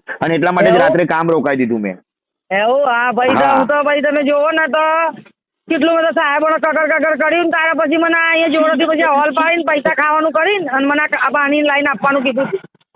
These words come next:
Speaker 1: હા, એટલે અત્યારે મેં એમને એવું કીધું,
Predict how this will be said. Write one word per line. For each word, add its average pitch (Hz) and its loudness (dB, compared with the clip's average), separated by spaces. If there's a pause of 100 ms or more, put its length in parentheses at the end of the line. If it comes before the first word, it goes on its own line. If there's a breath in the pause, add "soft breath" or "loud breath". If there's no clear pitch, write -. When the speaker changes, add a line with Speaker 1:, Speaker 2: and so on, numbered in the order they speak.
(560)
Speaker 1:
હા, 123 0
એટલે 165 2
અત્યારે 175 2
મેં 170 2
એમને 170 2
એવું 175 2
કીધું, 160 2